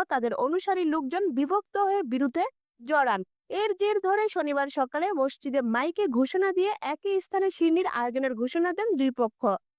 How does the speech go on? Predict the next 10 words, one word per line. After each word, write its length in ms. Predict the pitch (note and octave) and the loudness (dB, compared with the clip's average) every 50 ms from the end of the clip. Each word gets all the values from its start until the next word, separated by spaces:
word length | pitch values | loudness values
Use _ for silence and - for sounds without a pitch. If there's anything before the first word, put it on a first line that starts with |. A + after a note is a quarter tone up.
| _ - - | _ -8 -2
এর 160 | B3 B3+ B3 A#3 | 0 0 0 0
জের 200 | A3+ C4+ C4 B3 A#3+ | 0 0 0 2 2
ধরে 220 | C4+ C#4 C4+ C4+ A#3+ | 2 2 4 4 6
দুই 240 | G#3 G#3+ C#4+ E4+ | 6 6 6 4
পক্ষ 260 | F4 - G4+ G#4 - - F#4 D#4+ B3 A3 | 4 4 2 0 0 0 -2 -2 0 2
দেশীয় 380 | A#3+ C4+ E4 - - G#4 A4 A4 | 2 0 0 2 2 2 2 4
অস্ত্রশস্ত্র 640 | F#4 D#4 F4+ - - F#4+ F#4 - F#4+ F4+ - - F#4+ F4+ | 2 2 0 0 -2 -4 -2 0 -2 -2 -2 0 0 2
নিয়ে 220 | E4 E4+ F4+ G#4 A4+ | 2 2 2 2 0
সংঘর্ষে 520 | - F4+ D#4 D4 C#4 D4 D#4 D4+ - G#4+ G4+ | 0 0 0 0 2 0 0 0 -2 -2 0
জড়ায়। 380 | C4+ B3+ A3+ G#3+ G3 E3+ - | 2 2 2 2 2 0 -2